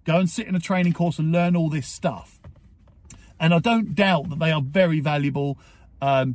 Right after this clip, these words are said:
different people, different things. I personally am not interested in running a training business or being a mentor. I've actually stopped mentoring.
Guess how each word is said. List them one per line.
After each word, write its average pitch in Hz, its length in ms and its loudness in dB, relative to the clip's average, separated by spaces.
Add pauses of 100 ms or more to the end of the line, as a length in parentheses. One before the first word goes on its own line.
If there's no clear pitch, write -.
different 190 280 2
people, 170 260 2
different 156 300 -2
things. 110 400 -6
I 170 200 2
personally 196 580 0
am 165 100 4
not 190 180 2
interested 180 600 0
in 170 160 2
running 165 280 2
a 160 60 -2
training 147 420 -2
business 143 460 -2 (220)
or 147 140 0
being 156 260 0
a 156 60 2
mentor. 151 720 2 (220)
I've 156 100 2
actually 185 360 2
stopped - 640 0
mentoring. 170 960 4